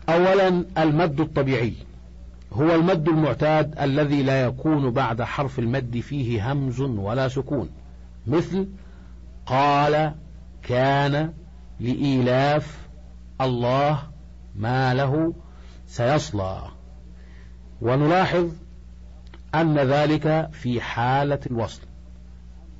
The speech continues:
أما في حالة الوقف فإنه يكون مداً عارضاً للسكون.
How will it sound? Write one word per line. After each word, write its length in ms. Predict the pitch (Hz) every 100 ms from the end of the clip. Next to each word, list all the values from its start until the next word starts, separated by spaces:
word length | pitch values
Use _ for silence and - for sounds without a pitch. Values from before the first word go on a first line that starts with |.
| -
أما 400 | 185 175 165 147
في 200 | 131 127
حالة 300 | - 151 143 120
الوقف 440 | 117 160 - - -
فإنه 480 | - 110 139 143 120
يكون 540 | 107 135 147 139 143 98
مداً 640 | 127 131 123 127 139 139 - - - - - - - - - -
عارضاً 560 | 92 98 123 113 135 131
للسكون. 540 | 113 123 123 - -